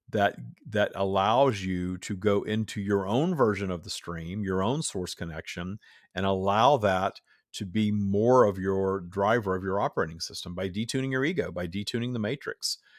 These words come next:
by systematically detuning the fear and judgment components of the matrix that tend to really overshadow source in our lives.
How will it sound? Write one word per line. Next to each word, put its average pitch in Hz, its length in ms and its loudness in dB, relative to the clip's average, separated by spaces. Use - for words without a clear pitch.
by 98 140 0
systematically 113 760 2
detuning 110 640 -2
the 98 60 -4
fear 110 360 0
and 104 160 0
judgment 95 640 0
components 104 580 -2
of 92 100 -2
the 92 80 -4
matrix 92 560 -2
that - 200 -4
tend 110 340 -2
to 98 420 -2
really 120 380 4
overshadow 107 720 4
source 120 480 -2
in 95 80 0
our 92 140 2
lives. - 640 -4